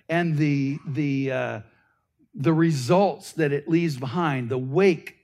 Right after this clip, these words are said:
that it leaves behind. Does that belong to the Lord? You would think so. All right.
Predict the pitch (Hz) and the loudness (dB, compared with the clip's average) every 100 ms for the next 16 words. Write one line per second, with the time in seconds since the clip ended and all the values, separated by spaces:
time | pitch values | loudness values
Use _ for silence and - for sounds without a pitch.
0 | - 147 135 147 165 156 131 123 - 113 | -2 -2 -2 -4 -2 0 -2 -8 -18 -10
1 | 143 117 92 - _ _ _ _ _ - | -6 -6 -8 -14 _ _ _ _ _ -16
2 | 208 208 220 254 247 277 285 392 359 294 | -10 -6 -4 -6 -8 -10 -8 -8 -10 -14
3 | _ _ _ _ _ _ _ _ _ _ | _ _ _ _ _ _ _ _ _ _
4 | _ _ _ _ _ _ _ _ _ _ | _ _ _ _ _ _ _ _ _ _
5 | _ _ _ _ _ _ _ _ _ _ | _ _ _ _ _ _ _ _ _ _
6 | _ - 123 185 226 294 339 - 131 156 | _ -10 -8 -8 -8 -10 -12 -14 -12 -10
7 | 190 _ _ _ _ _ _ _ _ - | -12 _ _ _ _ _ _ _ _ -14
8 | 139 165 233 233 139 | -10 -8 -8 -8 -10